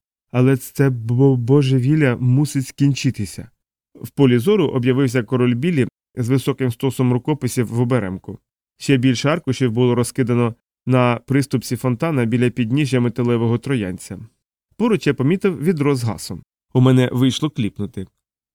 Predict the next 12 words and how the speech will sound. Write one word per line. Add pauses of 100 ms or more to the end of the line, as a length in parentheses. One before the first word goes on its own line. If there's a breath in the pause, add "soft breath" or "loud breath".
(100)
Повіки
рухалися,
немов
заіржавіле
залізо. (520)
«Ти,
травматичний
ефект (360)
м-,
має
скоро
минути»,